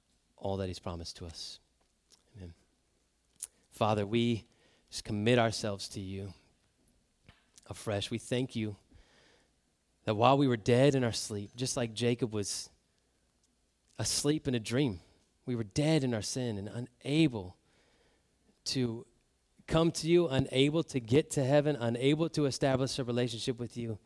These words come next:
You came to us in the midst of our brokenness, in the midst of our guilt, and you made us alive together with Christ.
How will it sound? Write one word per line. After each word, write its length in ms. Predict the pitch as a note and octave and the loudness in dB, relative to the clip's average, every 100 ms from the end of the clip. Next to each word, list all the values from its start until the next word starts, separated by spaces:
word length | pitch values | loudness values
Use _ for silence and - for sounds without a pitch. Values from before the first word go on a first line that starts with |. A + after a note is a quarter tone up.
| _ _ _ | _ _ _
You 120 | - A#2+ | -6 -4
came 340 | A2+ C3+ D3+ | 0 2 2
to 140 | - G#2+ | 0 -4
us 340 | F2+ - - - | -6 -12 -20 -2
in 120 | A#2+ | 0
the 60 | |
midst 340 | A2+ A#2 - - | 0 -6 -14 -16
of 100 | B2+ | -14
our 100 | A#2 | -8
brokenness, 680 | G#2 A2 - G2+ G2 - - | -4 -2 -4 -6 -6 -6 -4
in 120 | A#2+ | -2
the 60 | G#2+ | 0
midst 380 | G#2+ C3+ - C3 | 2 0 0 0
of 100 | A2+ | 0
our 120 | A2 | 0
guilt, 480 | G2+ A2 G#2+ - - _ - - - - - - | 0 -4 -6 -14 -16 _ -20 -20 -20 -20 -20 -2
and 140 | A2+ | 2
you 60 | A#2+ | 4
made 200 | B2 B2 | 6 4
us 100 | - | 6
alive 500 | A#2+ A2+ A#2 C3 B2+ | 6 8 6 4 2
together 360 | C3+ A#2+ A#2 | 0 2 2
with 160 | A2 - | 0 -4
Christ. 640 | - A2+ G#2 - - - | -4 -2 -2 -6 -10 -12